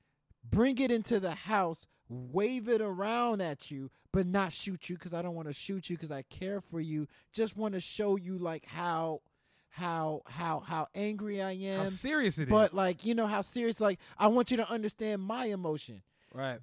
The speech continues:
Speaker 1: That's how deep her lyrics are. They're that vivid,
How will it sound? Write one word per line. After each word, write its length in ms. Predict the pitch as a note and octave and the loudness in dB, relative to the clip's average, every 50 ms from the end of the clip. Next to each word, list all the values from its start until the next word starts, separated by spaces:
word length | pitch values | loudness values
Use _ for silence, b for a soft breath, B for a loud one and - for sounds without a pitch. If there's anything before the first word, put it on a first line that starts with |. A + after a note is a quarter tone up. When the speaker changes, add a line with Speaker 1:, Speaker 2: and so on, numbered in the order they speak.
| A2+ - | -4 -2
Speaker 1:
That's 380 | A3+ A3 B3+ C4 B3 - - | 0 0 0 -2 -4 -8 -12
how 360 | - F#3 F#3+ A3 A3 G#3 F3+ D3 C3 _ _ | -12 -8 -4 -2 -2 -2 -4 -6 -14 _ _
deep 260 | E3+ F#3 F#3+ F3+ - B2+ | -4 -4 -4 -4 -4 -6
her 140 | D#3+ D#3+ D3 | -6 -4 -4
lyrics 520 | C3 B2+ C#3 D3+ D#3 C3 A#2+ - - - | -4 -4 -2 0 0 -2 -2 -6 -10 -10
are. 140 | A2+ G#2 G2 G2 | -10 -10 -10 -6
They're 220 | - D#3 E3 E3 D3+ A#2+ - | -4 -2 -2 -2 -4 -4 -2
that 280 | E3+ D#3+ E3 D3 B2+ A#2+ | -2 -2 -2 -4 -8 -12
vivid, 540 | G#2+ G2+ A#2+ D3 D3 C#3 A2+ A2+ G2+ - | -16 -8 -6 -6 -6 -4 -6 -10 -14 -14